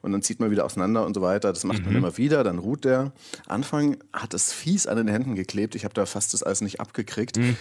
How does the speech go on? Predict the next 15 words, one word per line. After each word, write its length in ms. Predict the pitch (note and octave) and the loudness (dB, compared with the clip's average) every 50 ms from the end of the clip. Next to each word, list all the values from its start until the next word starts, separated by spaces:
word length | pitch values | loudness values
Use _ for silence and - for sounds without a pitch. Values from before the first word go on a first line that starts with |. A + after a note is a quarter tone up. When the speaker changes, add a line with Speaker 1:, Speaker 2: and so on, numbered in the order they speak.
| - - - | -4 -12 -6
Speaker 1:
Einmehlen 560 | - F#2 G#2+ B2 C3 B2+ C3 C3+ C3+ C3+ A#2 | -2 0 2 4 4 4 4 4 4 4 4
oder 180 | G#2+ G#2 - | 2 2 0
Anfeuchten 460 | F#2+ C3 - - B2+ B2+ B2 - - A#2 | -2 -2 0 2 0 0 0 0 0 2
der 100 | G2+ G2 | 2 4
Hände 180 | A2+ B2+ B2+ | 4 4 4
hilft 260 | A#2+ B2 D3+ - - | 2 2 0 2 2
dabei 240 | D3 C3+ C#3 C3 C3 | 2 2 4 4 4
ein 140 | B2+ B2+ B2 | 4 4 2
bisschen 340 | C#3 - - - D3 C#3 C3+ | 2 0 2 2 4 4 4
und 120 | F2+ F#2 | 2 0
später 300 | - - A2+ B2 C3 A#2+ G#2+ | -2 -2 0 2 2 2 2
geht's 180 | A2+ - - | 2 0 2
dann 180 | - A2 G#2 D#2 | 0 0 0 0
eh 100 | F2 F#2+ | -2 0
besser. 440 | - G2 A#2+ - D3 C#3 D3 D3+ | 0 0 0 2 2 2 2 0